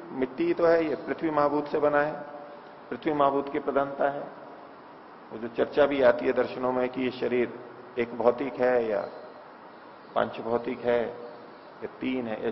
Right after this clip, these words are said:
चार है इत्यादि, तो पृथ्वी महाभूत है। पृथ्वी महाभूत की अधिकता है इसमें,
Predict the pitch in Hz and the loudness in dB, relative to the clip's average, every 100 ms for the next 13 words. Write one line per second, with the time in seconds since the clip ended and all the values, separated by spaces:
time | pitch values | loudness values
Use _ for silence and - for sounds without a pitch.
0 | - 131 117 117 110 110 - - 113 120 | 0 4 6 6 2 -4 -6 -10 -6 0
1 | 113 117 117 - - - - - - - | 0 -2 -10 -16 -18 -18 -20 -20 -20 -20
2 | - - - - - - - - - - | -20 -20 -20 -20 -20 -20 -20 -20 -20 -20
3 | - - - 127 - 156 147 135 139 156 | -16 -12 -8 -8 -2 0 2 2 2 0
4 | 180 196 - - - - - - - - | -2 -4 -10 -16 -16 -18 -18 -18 -20 -18
5 | - - - 107 - 139 131 131 135 - | -18 -20 -6 -6 -2 4 4 4 2 2
6 | 131 131 131 147 151 139 - 143 143 - | 4 4 2 8 8 8 2 -4 -6 -8